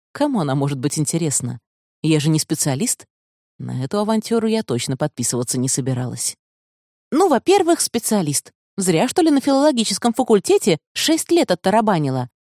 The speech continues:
а потом еще три года на психолога училась. Зря по сто книг в год читаешь.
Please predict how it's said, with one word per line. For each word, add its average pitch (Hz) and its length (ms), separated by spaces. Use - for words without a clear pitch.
а - 100
потом 226 300
еще 320 160
три 285 200
года 214 240
на 302 100
психолога 170 560
училась. 165 540
Зря 170 380
по 262 100
сто 269 240
книг 233 300
в 156 80
год 147 200
читаешь. 277 580